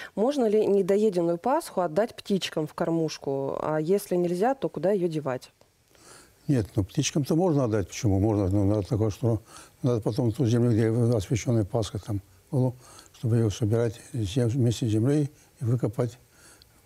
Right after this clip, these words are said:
Speaker 2: под дерево там где-нибудь, чтобы где, где ногу не ходит.
Speaker 1: Мгм.
Speaker 2: В принципе, можно.
Speaker 1: Ну, если
Speaker 2: Или
Speaker 1: освященный, да, кулич, например?
Speaker 2: Да, да, если освященный кулич.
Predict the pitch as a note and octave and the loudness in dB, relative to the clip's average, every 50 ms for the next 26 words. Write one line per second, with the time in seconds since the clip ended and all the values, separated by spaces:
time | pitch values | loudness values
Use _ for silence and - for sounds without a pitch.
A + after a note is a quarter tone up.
0 | - - B2 A2+ G#2 G2+ G#2 A2+ A#2 A2+ A2 G#2 G#2 A2 G#2 G2+ G#2+ G#2 G2 G#2+ | -4 -2 0 0 2 2 2 4 4 4 2 2 2 2 2 2 2 2 2 0
1 | G#2 - - A2+ F#2+ F#2 G#2 G#2 A#2 A#2+ B2+ B2 A2+ A2 A2+ A2+ B2 B2 A#2+ B2 | -2 -2 -4 -6 -4 -4 -2 0 0 0 -2 -2 -4 -2 -2 0 0 2 0 0
2 | A#2+ A#2 A#2+ A2 G#2+ A#2+ A2+ A2+ C3 D3 B2 C3 A#2+ A2+ A#2+ A2 G#2+ G2 B2+ A2+ | 0 0 0 0 0 -2 -2 -4 -4 -4 -4 -2 -2 0 0 0 -2 -2 -4 -6
3 | G2+ G#2 - - - F#3 F3 G3 G3 - _ _ _ - C3+ C3 - - - C3+ | -6 -8 -10 -12 -12 -12 -10 -12 -12 -14 _ _ _ -10 -8 -8 -8 -6 -2 0
4 | B2+ A#2+ A#2 A2 A2 G2+ - - G#3+ G#3+ - - G#2 F3+ G#3+ A3 - A3 A3 D#3 | 0 2 0 0 -2 -6 -6 -2 -2 -2 -2 -2 -2 -2 -2 0 0 0 0 2
5 | D3 C#3 B3+ B3 - - A#3 F#3+ F3 E3 D#3+ E3+ B3 - - G#3 F#3 F3 F3+ - | 2 0 0 0 0 0 2 2 2 2 0 0 0 0 0 0 0 0 0 -2
6 | - - D#3+ - E3 D#3+ D#3 D3+ C#3+ B2 A2+ A2+ A#2 A#2 A#2+ C#3 G#2+ - - - | -4 -6 -4 -4 -2 0 0 2 2 2 2 2 2 0 0 0 -2 -4 -4 -2
7 | C#3+ A#2+ G#2+ - A2+ G#2+ G2 - | 0 0 2 2 0 0 0 -2